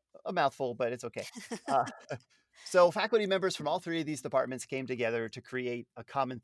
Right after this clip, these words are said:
Speaker 1: thread, and it looked like from the paper you were considering a few different threads, maybe possibly going into fluids, maybe this or that. You, you cited on energy conservation across the disciplines. So how did this collaboration come about,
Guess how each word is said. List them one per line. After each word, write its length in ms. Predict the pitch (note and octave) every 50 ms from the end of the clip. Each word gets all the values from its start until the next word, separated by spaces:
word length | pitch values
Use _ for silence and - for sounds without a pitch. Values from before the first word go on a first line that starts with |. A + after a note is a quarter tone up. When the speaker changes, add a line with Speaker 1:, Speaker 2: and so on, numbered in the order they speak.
| _ -
Speaker 1:
thread, 420 | A2 A2+ A2 G#2 F2+ - A2+ G#2+ _ _ _ -
and 640 | C3 B2 B2 B2 B2 B2+ B2+ B2 B2 A#2+ A#2+ G#2+ G#2+ - -
it 120 | B2+ A#2+
looked 180 | C3 C#3+ - -
like 160 | C#3+ C3 -
from 160 | - D3 C#3
the 100 | B2+ B2
paper 300 | - C3 C#3 C3 - C3+
you 200 | B2+ B2 B2+ B2+
were 280 | B2 B2 B2 A#2+ A#2 A2 -
considering 600 | - B2 - - C#3 B2 C3 C3 B2+ B2+ A#2+ A#2+
a 60 | A2+
few 200 | - - C3 B2
different 340 | A#2+ B2+ - C3 A#2+ A2+ -
threads, 480 | - A2+ A2+ A2 A2 A2 G2+ - - -
maybe 260 | - A2+ G#2+ A2+ A2+ A2
possibly 360 | - A#2 A2+ - - A2+ G2+
going 220 | A2 A2 G#2+ G#2+
into 160 | G#2 F#2+ -
fluids, 540 | G2+ - - C#3 C3+ C3 B2+ B2 B2 B2+ -
maybe 440 | A2 A2+ A#2 A2 G#2+ A2+ A2+ A2+ G#2+ -
this 160 | A2 G#2+ -
or 60 | G#2+
that. 200 | G#2+ B2+ B2 - _ - - _ -
You, 280 | D3 C#3+ C#3 C#3 C3 A2+
you 100 | C3 C3
cited 320 | - D#3+ C#3+ C#3 C3 C3
on 220 | B2 A#2+ A#2+ A#2 A2+
energy 380 | B2+ B2+ C3 C3 G#2+ A2 A#2+
conservation 720 | A2 - A2 G#2 G2+ - G#2 G2 G#2+ G#2+ - - G#2+ G#2 G2+ -
across 300 | - - G#2+ G2+ G2+ -
the 80 | -
disciplines. 580 | - G#2+ G#2+ - - - - - - - - - _ _ _ _ _ _ _ _ _ _ -
So 280 | - - F3+ F3 - - - - - _
how 280 | - - - A3+ D4 D#4+
did 200 | D4+ C4+ B3 G3
this 260 | A3+ A3 - - - _ _ -
collaboration 840 | - D3+ D3+ C#3+ C#3+ C#3+ - B2+ B2 C#3+ F#3 G3+ - - C3 B2+ A#2
come 220 | - - A#2+ A#2
about, 480 | A2 F#2+ - A#2 C3+ D3+ B2+ G#2+ A2